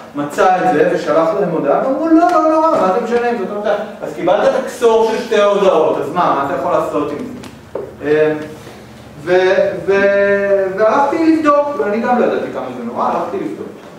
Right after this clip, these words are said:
אז כתבתי סקריפט פר, שמה שהוא עושה, הוא לוקח רשימה של הודעות, מצפין את כולם ב-R C R, ועם אותו המפתח, את כולם עם אותו המפתח. ואז הוא אומר דבר כזה, אם יש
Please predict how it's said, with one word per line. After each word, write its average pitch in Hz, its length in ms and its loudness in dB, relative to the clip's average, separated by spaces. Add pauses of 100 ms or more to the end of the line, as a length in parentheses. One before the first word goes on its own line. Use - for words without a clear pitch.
(260)
אז - 120 -18
כתבתי 240 380 -2
סקריפט - 480 -4 (100)
פר, 120 280 2 (720)
שמה 156 1200 -2
שהוא - 160 -4
עושה, 240 520 -2 (100)
הוא 160 80 -2
לוקח 214 380 0 (480)
רשימה 170 460 -6
של 233 180 -2
הודעות, - 580 0 (460)
מצפין 269 480 -4
את 339 120 -2
כולם 262 280 2
ב-R - 420 0
C - 40 0
R, - 340 -6 (680)
ועם 180 960 2
אותו 196 260 2
המפתח, 190 260 -6
את - 440 -10
כולם 165 320 0
עם 165 200 -8
אותו 135 120 -8
המפתח. 120 360 -12 (920)
ואז 311 260 2
הוא 330 120 0
אומר 269 280 0
דבר 208 180 2 (120)
כזה, 156 200 -6
אם 156 220 -8
יש 190 60 -6